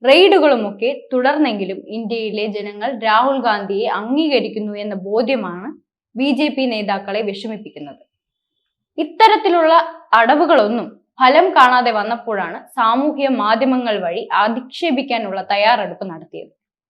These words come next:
യാതൊരു വ്യക്തിത്വവും ഇല്ലാത്ത ഒരു രാഷ്ട്രീയ നേതാവ് നമുക്കുണ്ട്, സുബ്രഹ്മണ്യം സ്വാമി എന്നാണ് അദ്ദേഹത്തിന്റെ പേര്. ഇദ്ദേഹം കാല് വയ്ക്കാത്ത ഒരു രാഷ്ട്രീയ പാർട്ടിയുമില്ല. കോൺഗ്രസ് നേതാവായ രാഹുൽ ഗാന്ധി ബ്രിട്ടീഷ് പൗരത്വം നേടിയ ആളാണെന്നും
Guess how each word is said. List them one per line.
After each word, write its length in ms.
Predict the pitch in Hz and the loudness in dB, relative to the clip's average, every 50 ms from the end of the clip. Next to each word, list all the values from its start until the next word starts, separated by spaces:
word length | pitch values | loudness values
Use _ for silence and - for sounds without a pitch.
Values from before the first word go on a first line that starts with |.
| _ _ _ _ _ _ _ _ _ _ _ 240 | _ _ _ _ _ _ _ _ _ _ _ 6
യാതൊരു 440 | 269 262 269 302 320 277 349 302 | 8 8 10 10 8 6 4 4
വ്യക്തിത്വവും 720 | 302 254 240 233 - - 294 285 277 - 247 262 254 247 | 4 2 2 2 0 -4 -6 -4 -2 0 0 0 0 0
ഇല്ലാത്ത 320 | 233 214 233 220 220 220 240 | -2 -2 -2 -2 -2 -2 -4
ഒരു 220 | 220 226 233 220 | -4 -4 -4 -4
രാഷ്ട്രീയ 540 | 220 214 214 208 240 254 254 - - 269 240 | -4 -2 0 0 -2 -2 -6 -6 -4 -4 -4
നേതാവ് 420 | 220 214 202 202 196 196 190 185 | -4 -6 -6 -4 -4 -4 -4 -4
നമുക്കുണ്ട്, 460 | 190 190 180 180 175 - 170 165 160 - - _ _ _ _ _ _ _ _ _ | -8 -12 -12 -14 -12 -12 -12 -12 -12 -14 -20 _ _ _ _ _ _ _ _ _
സുബ്രഹ്മണ്യം 640 | 262 254 226 233 254 294 247 240 233 233 220 240 | -2 0 2 2 2 2 2 0 -2 -4 -6 -8
സ്വാമി 400 | 226 - - 220 196 190 196 190 | -8 -8 -4 -4 -4 -4 -4 -8
എന്നാണ് 420 | 185 196 190 190 190 185 180 185 190 | -10 -12 -12 -12 -14 -14 -12 -12 -12
അദ്ദേഹത്തിന്റെ 500 | 190 185 190 185 202 196 202 202 208 214 | -8 -8 -8 -8 -8 -10 -8 -8 -8 -4
പേര്. 320 | 214 240 240 240 202 - - - _ _ _ _ _ _ _ _ _ _ - | 0 0 0 0 0 -2 -8 -14 _ _ _ _ _ _ _ _ _ _ -2
ഇദ്ദേഹം 380 | 285 277 254 359 359 349 359 359 359 - - _ _ _ - | 0 4 4 4 4 4 2 0 -4 -10 -18 _ _ _ 6
കാല് 320 | 320 311 330 370 427 403 | 10 10 12 10 10 8
വയ്ക്കാത്ത 400 | 381 320 294 - 302 269 269 269 | 6 6 4 4 2 2 2 4
ഒരു 220 | 262 254 262 285 330 | 4 4 4 2 4
രാഷ്ട്രീയ 500 | 311 254 226 226 262 254 - - 285 269 | 4 6 6 6 4 2 -2 -2 -2 0
പാർട്ടിയുമില്ല. 680 | 269 202 185 185 185 - 196 185 160 156 156 - - - _ _ _ _ _ _ _ _ _ _ _ _ | 0 0 -2 -4 -4 -8 -10 -10 -12 -12 -14 -16 -18 -18 _ _ _ _ _ _ _ _ _ _ _ _
കോൺഗ്രസ് 560 | - 302 294 320 349 370 381 403 - - 320 | 8 10 10 10 10 8 4 2 2 2 2
നേതാവായ 540 | 302 285 240 247 240 226 226 214 214 208 202 | 2 4 4 4 4 6 6 4 4 4 4
രാഹുൽ 400 | 208 208 214 214 247 269 277 247 | 4 4 4 4 4 2 0 0
ഗാന്ധി 460 | 220 208 185 180 180 208 277 - - _ _ _ _ _ - | 0 0 -2 -4 -6 -8 -10 -10 -14 _ _ _ _ _ -4
ബ്രിട്ടീഷ് 440 | 269 294 262 - 370 370 359 359 - | -2 -2 2 2 2 2 2 0 2
പൗരത്വം 560 | - 262 240 247 247 254 247 254 254 247 254 226 | 4 4 4 6 4 2 2 0 -2 -4 -2 -4
നേടിയ 340 | 214 208 220 226 233 233 | -2 -4 -4 -2 0 2
ആളാണെന്നും 720 | 208 190 196 208 226 247 226 196 175 170 160 170 202 233 | 4 4 6 6 4 4 2 0 -4 -6 -10 -12 -16 -18